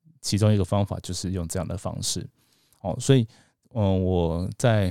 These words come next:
资讯栏会放一下，就是我在正式有写的，哦，断层显示图的三部曲，就是它这个东西是大概是怎么来的。哦，从地质调查，然后它中间有什么一些科学的不确定性，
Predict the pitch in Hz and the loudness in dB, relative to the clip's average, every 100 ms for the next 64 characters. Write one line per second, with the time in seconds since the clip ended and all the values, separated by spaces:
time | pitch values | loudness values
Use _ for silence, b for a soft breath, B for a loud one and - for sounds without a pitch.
0 | - - 113 127 80 87 92 - 92 82 | -2 -2 2 2 0 -2 -2 0 0 -2
1 | 92 87 87 90 101 107 113 98 104 85 | -4 -4 -4 -2 0 2 2 2 2 0
2 | - 82 69 98 92 - 107 92 - 92 | -2 -6 -6 -8 -8 -2 0 0 -2 -4
3 | 95 - b b 101 87 123 110 90 87 | -4 -8 b b -2 2 2 0 -2 -2
4 | 82 101 101 107 98 - - 95 104 127 | -2 0 -2 -2 -6 -8 -6 -4 -2 -4
5 | _ _ - 123 113 110 107 107 101 117 | _ _ -8 -4 0 0 0 -2 -2 -2
6 | 98 B B B - 143 123 110 123 90 | -2 B B B 0 4 4 4 2 0
7 | 82 87 76 - - - _ _ _ _ | -2 -2 -4 -6 -8 -10 _ _ _ _
8 | _ _ _ - 82 - 90 117 95 87 | _ _ _ 0 0 0 0 0 0 2
9 | 95 90 - 85 90 87 101 131 131 135 | 2 0 -6 -8 -4 -2 0 0 2 2
10 | 127 123 127 92 95 90 90 104 98 107 | 4 2 2 0 -2 -6 -2 -4 -2 0
11 | 104 90 - 85 - - 101 98 92 98 | 0 -2 -6 -8 -8 -2 -2 0 -2 -2
12 | 107 | -2